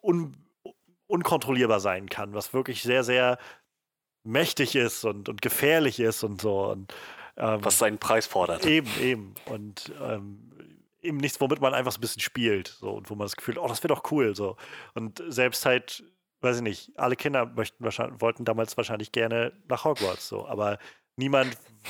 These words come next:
Speaker 1: der bei Verstand ist, will freiwillig irgendwie in den, in den, hier, äh, Tower of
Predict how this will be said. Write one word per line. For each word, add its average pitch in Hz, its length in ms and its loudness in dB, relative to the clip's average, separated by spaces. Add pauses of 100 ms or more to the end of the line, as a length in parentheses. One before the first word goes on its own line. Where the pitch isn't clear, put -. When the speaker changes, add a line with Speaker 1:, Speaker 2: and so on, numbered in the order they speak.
(120)
Speaker 1:
der 123 220 6
bei 117 120 4
Verstand 135 440 2
ist, 127 120 -2
will 117 100 0
freiwillig 123 640 0
irgendwie 117 480 -2
in 123 160 -4
den, 110 320 -2 (320)
in 117 140 -6
den, 117 500 -4
hier, 117 220 -8 (440)
äh, 147 100 -4
Tower 123 400 4
of 117 100 0